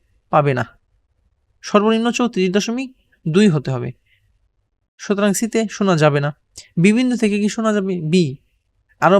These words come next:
পয়েন্ট ফাইভ যোগ করো। ষোলো দশমিক পাঁচ যোগ জিরো পয়েন্ট ফাইভ মানে সতেরো। সতেরো দুগুণে চৌত্রিশ হয়। সতেরো দুগুণে কত? চৌত্রিশ হয়।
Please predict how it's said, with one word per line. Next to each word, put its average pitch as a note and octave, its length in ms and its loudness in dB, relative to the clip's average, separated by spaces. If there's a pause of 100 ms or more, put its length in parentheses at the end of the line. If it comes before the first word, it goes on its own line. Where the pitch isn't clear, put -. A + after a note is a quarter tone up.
(120)
পয়েন্ট F#3+ 220 2
ফাইভ C#3+ 200 -2 (100)
যোগ C3 160 -6
করো। B2+ 140 -8 (140)
ষোলো G3 260 0
দশমিক G3 320 -2
পাঁচ B3+ 500 -2 (340)
যোগ F3 200 2 (340)
জিরো E3 200 2
পয়েন্ট C#3 280 -2
ফাইভ C3 160 -2
মানে C#3 140 -2
সতেরো। D3 360 -4 (800)
সতেরো G#3+ 420 2
দুগুণে A#3+ 400 -2 (340)
চৌত্রিশ C4 500 -2
হয়। C#3+ 140 -8 (220)
সতেরো F3+ 380 -8
দুগুণে F#3+ 220 -4
কত? F#3+ 180 -10 (880)
চৌত্রিশ F#3 520 -6
হয়। D3 120 -10